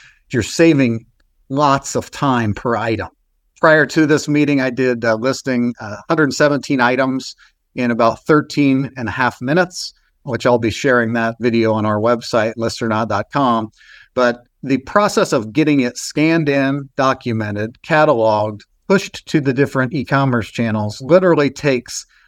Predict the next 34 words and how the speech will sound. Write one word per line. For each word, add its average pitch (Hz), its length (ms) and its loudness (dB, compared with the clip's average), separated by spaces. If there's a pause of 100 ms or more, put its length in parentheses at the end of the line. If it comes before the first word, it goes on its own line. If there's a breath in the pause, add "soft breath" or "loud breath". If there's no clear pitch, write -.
(140)
roughly 151 460 2
seven 151 460 2
to 123 100 -8
ten 123 320 -4
seconds 117 540 -2
per 113 240 -2
item, 104 300 -2 (340)
down 123 320 2
from 110 400 -2
four 113 480 -2
to 107 100 -4
five 101 380 -2
minutes 110 360 -2
per 92 220 -8
item. 85 320 -8 (540 soft breath)
Uh, 107 260 0
and 117 100 2
that 123 180 2 (240)
doesn't 127 300 2
take 135 200 0
into 123 160 0
consideration 123 720 -2
then 123 200 -4
adding 120 300 -4
it 123 160 -4
to 131 100 -6
your 127 200 0
inventory 135 560 -2
management 143 500 -2
software, 110 460 -2
giving 127 340 -2
it 151 80 0
a 165 100 4
home. 151 480 -2